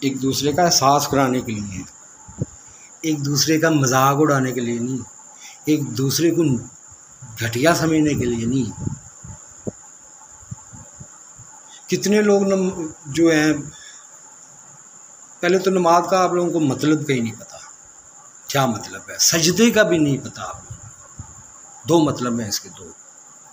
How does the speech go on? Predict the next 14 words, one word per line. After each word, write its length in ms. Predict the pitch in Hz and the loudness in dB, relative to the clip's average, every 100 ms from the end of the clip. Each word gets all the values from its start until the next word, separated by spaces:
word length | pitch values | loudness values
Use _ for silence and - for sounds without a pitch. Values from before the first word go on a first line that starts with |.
| - - - - - - - - - - - - - - | -20 -20 -20 -20 -20 -20 -20 -20 -20 -20 -20 -20 -20 -6
और 60 | 143 | -4
उसके 200 | - 151 | -2 0
बाद 180 | 147 147 | 2 2
सौ 320 | - 131 127 | 0 -2 -2
बनते 360 | 123 101 - | -4 -6 -10
हैं। 160 | - - - - - - - | -14 -16 -18 -16 -16 -16 -8
अगर 140 | 139 147 | -2 0
मैं 160 | 160 147 | 0 0
ब-, 140 | 151 135 | -2 0
गिनाऊँ, 340 | 139 151 196 208 - - - 190 | 0 2 2 -2 -8 -20 -18 -8
वीडियो 300 | 139 160 165 | -4 0 0
ख़त्म 260 | 120 131 | 0 -4
हो 80 | 123 | -6
जाएगी, 300 | - 98 107 | -8 -14 -18